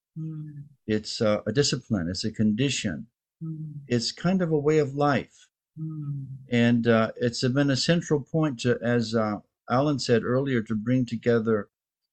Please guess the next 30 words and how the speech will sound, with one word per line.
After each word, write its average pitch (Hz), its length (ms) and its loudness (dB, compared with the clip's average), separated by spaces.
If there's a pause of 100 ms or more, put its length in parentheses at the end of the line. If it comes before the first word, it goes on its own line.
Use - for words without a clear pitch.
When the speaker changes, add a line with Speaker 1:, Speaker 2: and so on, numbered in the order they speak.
(560)
Speaker 2:
uh, 107 400 2 (680)
our, 123 260 2
our 127 120 2
membership, 131 680 -2 (180)
meeting 127 540 0
people 123 380 -4
<laughs> 120 180 -6
that 117 160 -8
we 117 60 -2
didn't 104 320 0
know, 117 360 0 (440)
Speaker 1:
Mm. 147 180 -14 (400)
Speaker 2:
re-, 123 500 2 (320)
reconnecting 120 460 2
with 110 180 2
old 117 280 0
friends, 135 640 -2 (260)
Speaker 1:
Mm. 143 200 -12 (280)
Speaker 2:
and, 123 400 4
uh, 117 300 6 (600)
create - 360 0
one 131 300 4
sense 127 300 0
of 117 140 0
one 117 320 4
heart, 104 380 0 (100)
closer 123 340 2
than 107 200 0
ever 107 240 0
before. 95 580 -6